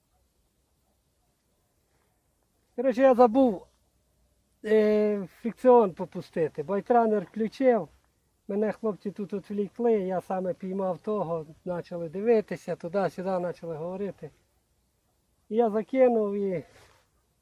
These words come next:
забув пару оборотів з-, попустити. А по привичці думав, що фрикціон в мене відпущений.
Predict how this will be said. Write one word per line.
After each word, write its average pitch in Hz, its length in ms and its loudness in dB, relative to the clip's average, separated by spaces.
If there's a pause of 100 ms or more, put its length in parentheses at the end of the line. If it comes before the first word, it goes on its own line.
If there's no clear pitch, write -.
(120)
забув 185 400 -6 (300)
пару 196 260 -4
оборотів 185 500 -6
з-, 156 160 -14 (160)
попустити. 147 720 -12 (1000)
А 180 120 -10
по 196 120 0
привичці 220 480 4
думав, 208 320 2
що 202 120 -8
фрикціон 202 520 -2
в 180 140 -10
мене 190 240 0
відпущений. 160 840 -6